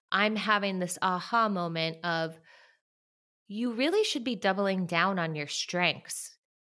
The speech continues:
and not focusing on what you're bad at." It's like you, you know what your strengths are, so then you just don't, don't work on 'em because you're like, "I'm good at that. I don't need to work on that." And so then we work on the things that we're, we're not good at because we feel like we want everything to have the same level playing field.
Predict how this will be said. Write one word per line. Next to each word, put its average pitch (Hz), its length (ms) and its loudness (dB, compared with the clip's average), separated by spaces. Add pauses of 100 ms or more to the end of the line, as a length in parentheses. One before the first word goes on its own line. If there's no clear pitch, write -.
(160)
and 185 200 4
not 208 320 4
focusing 208 560 -2
on 175 160 -2
what 165 140 -6
you're 160 140 -6
bad 190 360 2
at." - 260 -6 (460)
It's 202 200 -6
like 214 200 -2
you, 214 220 -2
you 220 160 -4
know 226 160 2
what 330 160 0
your 233 140 -2
strengths 226 480 -2
are, 156 300 4
so 196 200 -2
then 220 160 -2
you 294 100 -6
just 302 200 -6
don't, 320 260 -6
don't 226 240 0
work 196 260 2
on 160 140 0
'em - 160 -10
because 175 240 -8
you're 214 80 0
like, 247 140 2
"I'm 294 140 0
good 330 120 0
at 359 140 2
that. - 280 2
I 240 120 -2
don't 269 140 -4
need 277 100 -4
to 277 100 0
work 302 220 0
on 202 160 2
that." 143 220 0 (380)
And 190 140 -6
so 220 120 -4
then 220 120 2
we 233 140 -2
work 220 280 0
on 214 140 0
the 220 80 -4
things 226 300 -4
that 220 160 2
we're, 220 240 -2
we're 220 140 2
not 247 260 2
good 165 120 -2
at 185 280 4 (160)
because 220 280 -4
we 220 140 -4
feel 214 240 0
like 214 220 2
we 208 100 2
want 202 240 2
everything 220 460 0
to 196 80 0
have 180 160 0
the 175 80 -6
same 160 280 -6
level 143 260 -4
playing 294 340 -6
field. - 240 -10